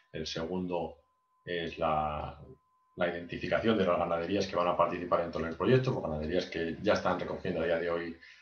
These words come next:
datos de salud y, bueno, pues aquellas que, que entendemos que la información que, que tenemos a día de hoy es más, más valiosa. También tenemos que definir al final con qué gana-, traba-, eh, enfermedades vamos a, a trabajar. Primero teníamos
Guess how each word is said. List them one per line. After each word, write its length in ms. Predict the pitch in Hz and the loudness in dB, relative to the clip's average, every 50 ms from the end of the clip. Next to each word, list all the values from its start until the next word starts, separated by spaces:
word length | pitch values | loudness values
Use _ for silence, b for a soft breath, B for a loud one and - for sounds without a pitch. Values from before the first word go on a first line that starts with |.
| B B B | B B B
datos 280 | - 85 - 87 87 | -2 0 0 0 0
de 60 | 87 | 0
salud 360 | - - 90 110 135 139 135 117 | 2 2 4 6 6 6 6 4
y, 40 | |
bueno, 200 | 90 85 80 76 | 2 -2 -4 -6
pues 140 | - - - | -6 -6 -4
aquellas 340 | 73 76 76 80 82 82 78 | -4 -4 -2 -2 -2 -2 -4
que, 460 | - - 85 85 85 85 82 80 - b b b b b - | -4 -4 -4 -2 -2 -2 -4 -6 -10 b b b b b -6
que 80 | - | -4
entendemos 380 | 98 95 95 92 98 101 101 98 | -2 0 0 0 2 0 0 0
que 80 | - 92 | 0 -2
la 80 | 92 | -2
información 720 | 90 - 90 90 85 85 85 - 98 98 98 98 - - - | -2 -2 -2 -2 -2 -2 -2 0 0 0 0 -2 -4 -8 -6
que, 380 | - 92 92 92 92 92 92 92 | -2 -2 0 0 0 0 0 0
que 80 | 92 90 | 0 0
tenemos 320 | 92 92 98 98 95 95 | 0 0 0 0 0 0
a 40 | 87 | 0
día 160 | 90 95 90 | 2 2 2
de 100 | 90 92 | 2 2
hoy 160 | 98 98 - - | 0 0 -2 -2
es 240 | 92 90 82 80 | -4 -6 -6 -4
más, 540 | 85 87 82 85 80 78 78 73 - - - | -4 -2 -2 0 0 0 -2 -4 -4 -8 -8
más 160 | - 82 85 | -6 -4 -2
valiosa. 600 | 87 92 98 123 135 131 127 127 131 131 B B B B B B B B - | 0 4 6 6 6 6 6 6 4 4 B B B B B B B B -2
También 220 | 87 87 95 92 | -2 0 0 0
tenemos 320 | 92 90 87 90 90 85 - | 0 0 0 0 -2 -2 -2
que 80 | - | 0
definir 420 | 90 90 - - 90 95 104 104 98 | 0 0 0 0 0 0 2 4 4
al 120 | 92 90 | 2 2
final 200 | 92 98 101 95 | 2 2 0 2
con 200 | 95 87 87 87 | 0 -2 -2 -2
qué 100 | - 95 | 0 2
gana-, 240 | 92 92 92 90 - | 2 2 2 2 4
traba-, 320 | - 85 87 87 87 87 | 4 6 6 6 4 2
eh, 100 | 95 90 | 2 0
enfermedades 380 | 87 - - 87 92 95 92 90 | -2 -2 -2 0 2 4 4 4
vamos 260 | 87 87 87 80 - | 2 0 -2 -2 0
a, 260 | 85 85 85 82 82 82 | 0 2 2 2 2 2
a 40 | |
trabajar. 520 | 82 87 90 87 87 - 123 120 - - - | 2 4 4 6 6 8 6 6 6 4 -2
Primero 180 | - 85 85 | -4 -4 -4
teníamos 420 | 82 - - 87 85 82 85 82 | -4 -4 -4 -4 -2 -2 -4 -6